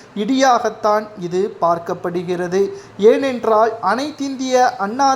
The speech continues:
திராவிட முன்னேற்ற கழகத்தின் செயல்பாடுகள் தற்பொழுது மிக, மிக தாமதமாகவும் தொண்டர்களுக்கு ஒட்டுமொத்தமாக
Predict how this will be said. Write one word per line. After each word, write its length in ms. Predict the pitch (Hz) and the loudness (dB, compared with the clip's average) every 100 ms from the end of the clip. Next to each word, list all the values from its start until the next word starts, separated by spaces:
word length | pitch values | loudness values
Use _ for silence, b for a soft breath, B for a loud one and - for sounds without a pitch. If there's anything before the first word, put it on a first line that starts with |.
| 262 | 2
திராவிட 440 | 240 240 240 233 233 - 196 | 2 2 0 0 0 0 -8
முன்னேற்ற 540 | 196 240 269 - 254 240 220 | -8 -6 -6 -4 -4 0 2
கழகத்தின் 600 | 226 220 226 226 240 262 B - - | 2 2 -2 -4 -8 -10 B -6 2
செயல்பாடுகள் 840 | 214 269 285 269 262 254 233 240 180 - | 4 4 2 2 2 0 0 -2 -4 -4
தற்பொழுது 560 | 208 202 254 247 247 247 214 226 | -4 -2 -2 -2 -2 -6 -6 -4
மிக, 300 | 233 294 269 226 | 0 2 0 -2
மிக 360 | 233 262 269 269 B B - | -2 2 2 0 B B -2
தாமதமாகவும் 1000 | 214 254 285 277 254 247 226 220 208 214 262 - | 2 2 2 2 2 2 2 2 0 -2 -8 -2
தொண்டர்களுக்கு 840 | 208 247 294 285 240 233 190 - 240 269 B B B - - 202 | -2 0 -4 0 0 0 -2 -4 -4 -4 B B B -18 0 0
ஒட்டுமொத்தமாக 960 | 196 302 294 269 262 247 240 226 240 | 2 0 0 0 0 2 2 2 2